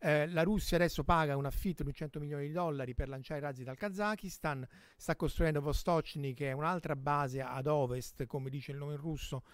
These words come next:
a nord della Corea del Nord, oltre la Cina ovviamente, e, e però nel momento, noi per esempio nel duemilasei abbiamo fatto uno dei vari lanci da Baikonur ed era la stessa rampa di lancio appunto da cui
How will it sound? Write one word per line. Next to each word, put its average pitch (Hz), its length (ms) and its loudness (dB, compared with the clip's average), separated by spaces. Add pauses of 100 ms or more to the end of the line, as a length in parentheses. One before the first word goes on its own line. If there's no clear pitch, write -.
(240)
a 175 180 -4
nord 156 380 2
della 139 180 -2
Corea 143 200 -2
del 196 140 -2
Nord, 175 400 0
oltre 139 360 -4
la 123 80 -8
Cina 107 240 -12
ovviamente, 185 540 -6 (320)
e, 170 280 -2
e 170 200 -4
però 214 300 0
nel 180 120 -2
momento, 185 400 -2
noi 175 120 2
per 143 100 6
esempio 170 220 10
nel 143 80 6
duemilasei 156 500 8
abbiamo 143 240 6
fatto 151 180 2
uno 156 120 2
dei 147 80 4
vari 156 180 6
lanci 165 340 2
da 190 140 0
Baikonur 165 600 2
ed 143 120 -6
era 139 180 0
la 139 100 -4
stessa 180 360 -8
rampa 147 260 -4
di 180 60 -8
lancio 135 260 -10
appunto 131 300 -8
da - 20 -10
cui 123 260 -10